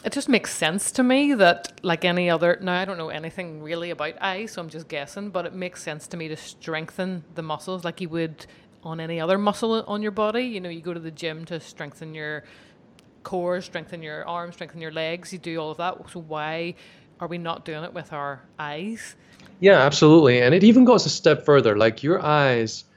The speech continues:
Speaker 2: it's, it's frustrating to me when, when you, when these people tell you that you're somehow genetically defective or your eyes are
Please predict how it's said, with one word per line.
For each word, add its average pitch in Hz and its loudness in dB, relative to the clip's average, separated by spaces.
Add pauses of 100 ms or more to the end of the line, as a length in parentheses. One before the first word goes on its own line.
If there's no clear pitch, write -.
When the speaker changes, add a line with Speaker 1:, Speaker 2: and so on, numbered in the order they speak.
(540)
Speaker 2:
it's, - -4 (120)
it's - -4
frustrating 196 6
to 143 -4
me 123 2
when, 113 4
when 123 2
you, 123 0
when 113 2
these 117 -2
people 135 4
tell 113 4
you 110 6
that 107 4
you're 104 2
somehow 113 2
genetically 104 4
defective 110 2
or 101 4
your 101 0
eyes 104 4
are 104 2